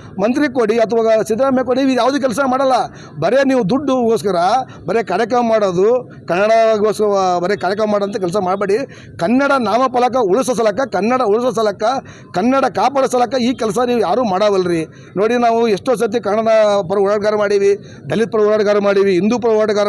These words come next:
ಮಾಡೀವಿ, ಭಾಳಷ್ಟು ಜನಕ್ಕೆ ಧ್ವನಿ ಎತ್ತೀವಿ. ಎತ್ತಿ ಎತ್ತಿ ಕೂಡ ನಾವು ಇಲ್ಲಿ ತನಕ ನಾವು ತಗಾಸೀವಿ. ಇನ್ನು ಮುಂಬರೋ ದಿನದಲ್ಲಿ ಸೆಪ್ಟೆಂಬರ್ ಹದಿನೇಳು, ಹದಿನಾರು ತಾರೀಕು ಮಾನ್ಯ ಮುಖ್ಯಮಂತ್ರಿ ಅವರು ಕಲಬುರಗಿಗೆ ಬರ್ತಾ ಇದ್ದಾರೆ.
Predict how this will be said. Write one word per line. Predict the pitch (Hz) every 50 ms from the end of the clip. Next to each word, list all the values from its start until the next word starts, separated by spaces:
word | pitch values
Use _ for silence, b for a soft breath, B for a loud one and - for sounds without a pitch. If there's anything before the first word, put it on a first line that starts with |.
| 202
ಮಾಡೀವಿ, | 202 202 202 196 190 190 B B B B B 143
ಭಾಳಷ್ಟು | 151 196 247 226 - 254
ಜನಕ್ಕೆ | 247 247 240 202 220 180
ಧ್ವನಿ | 185 226 240 208
ಎತ್ತೀವಿ. | 180 196 240 220 180 131 - B B B B B B B 151
ಎತ್ತಿ | 196 202 - - 311 285 269
ಎತ್ತಿ | 262 214 285 269 214
ಕೂಡ | 254 247 254 254 247
ನಾವು | 240 247 247
ಇಲ್ಲಿ | 226 233 254 233
ತನಕ | 233 233
ನಾವು | 233 226 214 -
ತಗಾಸೀವಿ. | 190 180 226 233 180 226 220 226 254 311 285 B B B B B B B 196
ಇನ್ನು | 233 240 240 220 190
ಮುಂಬರೋ | 214 262 277 269 269 277 262 226
ದಿನದಲ್ಲಿ | 233 240 240 233 240 233 220 214 220 233 240 - - - - - - - -
ಸೆಪ್ಟೆಂಬರ್ | - 208 202 - - 254 240 247 240 - 143
ಹದಿನೇಳು, | 151 165 185 233 254 247 240 254 240
ಹದಿನಾರು | 196 175 202 226 220 170 226
ತಾರೀಕು | 214 214 202 208 208 196
ಮಾನ್ಯ | 180 180 180 185 180 165
ಮುಖ್ಯಮಂತ್ರಿ | 151 147 - 247 254 240 226 202 214 220 220
ಅವರು | 214 202 196 190 180 B B B B B B B B B - -
ಕಲಬುರಗಿಗೆ | 170 190 226 247 262 240 240 233 190 226 220 196 160 143 143
ಬರ್ತಾ | 151 170 - 254 247 240
ಇದ್ದಾರೆ. | 214 220 208 208 220